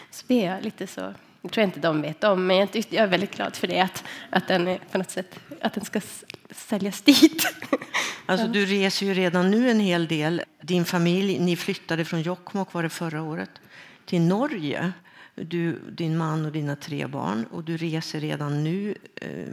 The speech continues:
Speaker 2: rätt mycket. Och då kanske det blir fler resor här. Klarar du det?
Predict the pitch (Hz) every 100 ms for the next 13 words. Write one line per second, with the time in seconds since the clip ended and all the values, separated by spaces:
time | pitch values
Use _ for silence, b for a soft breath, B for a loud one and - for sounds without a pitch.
0 | 85 - - 160 160 170 165 - 185 233
1 | - B B B B _ - 175 - -
2 | 165 208 214 185 175 170 - 220 214 190
3 | 185 175 165 - 147 151 135 - - 170
4 | 190 180 156